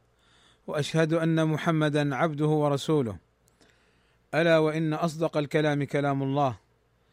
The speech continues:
وخير الهدى هدى محمد، وشر الأمور محدثاتها، وكل محدثة بدعة، وكل بدعة ضلالة،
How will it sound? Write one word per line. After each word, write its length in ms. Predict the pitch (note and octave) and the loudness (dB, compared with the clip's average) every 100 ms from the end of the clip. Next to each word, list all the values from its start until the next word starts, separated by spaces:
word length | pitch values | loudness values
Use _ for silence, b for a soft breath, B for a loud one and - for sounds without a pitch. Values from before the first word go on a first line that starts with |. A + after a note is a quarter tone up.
| _ _ _ - | _ _ _ -6
وخير 380 | D3+ F3 E3 D#3+ | -2 2 2 2
الهدى 500 | D3+ E3+ E3+ E3+ E3+ _ | 2 2 4 4 2 _
هدى 320 | B2 D#3 D#3 D3+ | -4 0 2 2
محمد، 540 | D3+ - E3+ C#3 G2+ _ _ _ _ _ _ _ _ | 0 -2 -2 -2 -6 _ _ _ _ _ _ _ _
وشر 400 | D3 C3+ F#3+ E3+ | -8 0 0 2
الأمور 480 | D#3+ D3 D#3+ E3 D#3 | -2 0 -2 0 0
محدثاتها، 880 | D#3 D3+ D3+ C#3+ D3 C#3+ D#3+ C3+ G#2+ _ _ _ _ _ _ _ - | -2 -2 -2 0 0 2 0 0 -4 _ _ _ _ _ _ _ -12
وكل 360 | C3 - F3 E3+ | -8 -4 -2 0
محدثة 580 | E3+ D#3 E3+ E3 D#3+ D#3+ | -2 -2 -2 0 0 -2
بدعة، 480 | D3+ E3 C3+ A2 F2+ _ _ _ _ _ _ _ | -2 -2 -4 -6 -12 _ _ _ _ _ _ _
وكل 400 | - B2 E3+ E3 | -16 -6 -2 0
بدعة 340 | D#3 D#3+ C#3+ D3 | 0 0 -2 -4
ضلالة، 680 | D#3 D3 D3 D3 D#3+ C#3 A#2 | -4 -2 -2 0 0 -2 -6